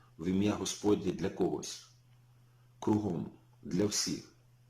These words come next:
Майже вмерти для, заради когось, але принести в жертву своїх самих близьких.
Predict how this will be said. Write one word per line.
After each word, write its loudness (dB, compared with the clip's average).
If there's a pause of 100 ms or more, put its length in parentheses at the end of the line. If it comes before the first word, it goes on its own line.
(260)
Майже 2
вмерти 2
для, 0 (560)
заради 2
когось, 0 (440)
але 2
принести 0
в 0
жертву -2
своїх -2
самих -2
близьких. -2